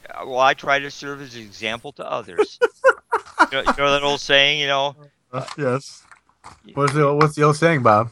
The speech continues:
Speaker 2: What is
Speaker 1: You know,
Speaker 2: it?
Speaker 1: some-, it's something about, you know, if you open your mouth, you know
Speaker 2: <laughs>
Speaker 1: they're a fool.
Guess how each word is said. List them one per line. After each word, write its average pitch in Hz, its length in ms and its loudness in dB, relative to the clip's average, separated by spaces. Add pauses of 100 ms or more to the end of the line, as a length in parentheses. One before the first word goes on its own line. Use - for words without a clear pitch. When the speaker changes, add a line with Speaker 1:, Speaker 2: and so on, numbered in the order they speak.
(100)
Speaker 2:
What 120 100 2
is 139 100 2
Speaker 1:
You 110 60 4
know, - 40 4
Speaker 2:
it? - 40 0
Speaker 1:
some-, 214 260 -6
it's 214 220 -2
something 226 220 0
about, 160 260 6
you 160 80 -6
know, 151 260 -2
if - 800 -20
you 139 80 -2
open 143 160 -4
your 123 120 -10
mouth, 120 360 -2 (240)
you 110 240 -14
know 104 200 2 (180)
Speaker 2:
<laughs> - 200 -20
Speaker 1:
they're 110 120 -10
a - 20 -16
fool. 120 420 -14